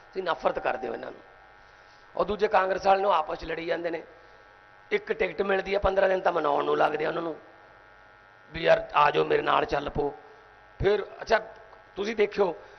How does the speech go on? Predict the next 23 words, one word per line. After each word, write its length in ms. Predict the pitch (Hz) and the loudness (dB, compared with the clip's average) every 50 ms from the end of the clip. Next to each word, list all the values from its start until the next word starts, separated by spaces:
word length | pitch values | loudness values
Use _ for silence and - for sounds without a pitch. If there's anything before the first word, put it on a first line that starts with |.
| - - - - - | -20 -20 -12 -2 2
ਆਮ 180 | 165 190 214 214 | 4 6 6 6
ਆਦਮੀ 180 | 226 233 240 | 6 6 4
ਪਾਰਟੀ 340 | 233 233 226 214 214 240 226 | 2 4 2 2 2 2 0
ਹਮੇਸ਼ਾ 300 | 214 214 226 202 240 254 | 0 0 0 2 2 2
ਦਿਨੇ 360 | 254 - 208 208 220 226 226 | 4 6 4 6 6 6 4
'ਚ 80 | 226 220 | 4 0
ਕਰਦੀ 460 | - - - 156 151 151 156 156 156 | -2 0 0 0 0 -4 -4 -2 -2
ਹੈ 160 | 151 151 151 - - - - - - - - - - - - - - - - - - | -2 -2 -2 -8 -14 -20 -20 -20 -20 -20 -20 -20 -20 -20 -20 -20 -20 -20 -20 -10 -8
ਸੂਚੀ 280 | 196 190 - - 190 185 | -8 -8 -6 -6 -4 2
ਜਾਰੀ। 340 | 175 170 160 151 156 147 - - - - - - - - - - - - - - - - - | 2 4 4 2 0 -4 -8 -12 -16 -18 -20 -20 -20 -20 -20 -20 -20 -20 -20 -20 -16 -4 -4
ਆਪਾਂ 200 | 151 - 196 202 | -2 2 4 2
ਤਾਂ 80 | 202 - | 2 2
ਤੇਰਾਂ 200 | 202 202 190 196 | 0 0 0 -2
ਦੇ 60 | 185 | -2
ਤੇਰਾਂ 200 | 160 202 185 190 | -2 -2 -2 0
ਕਰ 200 | - 190 170 - | 0 0 0 0
ਰੱਖੇ 260 | 165 - - - 226 | -2 -6 -6 -8 -6
ਨੇ, 120 | 185 202 - - - - - - - - - - - - - - - | -6 -6 -10 -12 -18 -20 -20 -20 -20 -20 -20 -20 -20 -20 -20 -16 -16
ਵੀ 60 | 170 | -8
ਪਹਿਲਾਂ 400 | 165 - 208 220 233 226 220 202 | 0 2 2 2 4 2 2 2
ਅੱਠ 180 | 190 - - 196 | 2 0 0 -6
ਦੀ 120 | 190 240 | -6 -6
ਕੀਤੀ, 420 | 233 - 233 220 - 262 262 254 | -6 -6 -8 -6 -2 -2 -2 -2